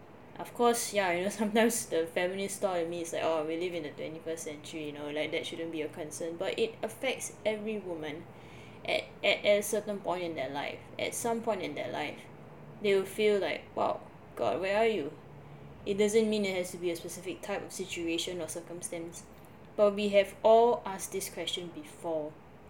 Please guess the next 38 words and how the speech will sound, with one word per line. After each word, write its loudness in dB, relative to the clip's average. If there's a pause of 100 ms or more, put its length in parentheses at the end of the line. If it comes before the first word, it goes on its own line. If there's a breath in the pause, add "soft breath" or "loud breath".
at -6
some -4
point, -8 (640 loud breath)
"Are -2
you 0
there, 2
God?" -4 (1700)
And 6 (120)
I 4
just 4
wanted 4
to 2
speak -2
from -4
this 2
place 0
of -4
honesty, -6 (340)
which -6
is 0
that 4
this 2
is 4
a 8
very 0
real 0
struggle. -6 (460)
That's -2
why 6
this 0
whole -2
series -4
is -8
called -6
I -4
R 0
L. 0 (840 loud breath)
And 0